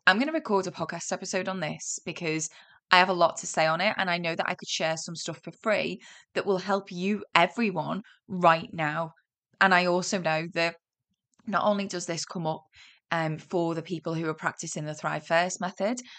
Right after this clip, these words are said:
but I know it comes up just anyway in life, and you can apply it to so many different things. Like, "Oh, I've,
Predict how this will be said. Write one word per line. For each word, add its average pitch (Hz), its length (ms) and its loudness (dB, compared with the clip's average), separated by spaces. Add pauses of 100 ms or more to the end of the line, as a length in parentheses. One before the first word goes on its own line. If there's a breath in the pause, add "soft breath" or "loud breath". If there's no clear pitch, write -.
(240 loud breath)
but 175 80 12
I 214 100 10
know 202 200 8
it 247 140 2
comes 190 300 -2
up 170 160 0
just - 280 -2
anyway 180 420 0
in 165 100 -2
life, 165 440 -2 (280 loud breath)
and 196 140 4
you 208 100 4
can 208 140 0
apply 170 320 2
it - 180 -2
to 185 80 -6
so - 160 0
many 160 220 -2
different 160 300 -6
things. 180 320 0
Like, 170 220 4 (400 loud breath)
"Oh, 208 180 12
I've, 190 240 10